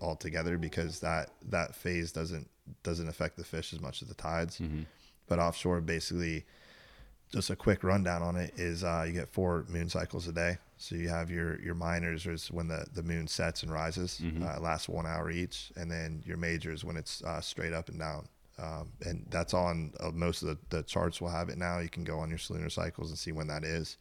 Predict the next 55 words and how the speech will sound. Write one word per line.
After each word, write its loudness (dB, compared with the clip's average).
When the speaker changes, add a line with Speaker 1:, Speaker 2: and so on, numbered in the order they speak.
Speaker 2:
Mm-hmm. 2
Speaker 1:
Uh, 0
it's -6
a, -2
basically 0
a, 2
like 0
a -2
polar 2
force 0
that -2
those 0
fish, -2
it, -6
it -2
turns 0
the -4
fish -2
on. 2
Anyone 2
that -2
hunts -2
too -2
will -4
say -2
that -2
too. -4
You -2
know, 2
the 0
Speaker 2:
Mm-hmm. -4
Speaker 1:
deer 2
will -2
move -4
on -2
the -4
minors -4
and -8
the -4
majors. -6
Um, -4
so -4
that's, -2
that's 4
the 0
opposite. 0
Now -2
you -2
said 0
what's -4
kinda -2
something -2
they -4
could, -2
uh, -2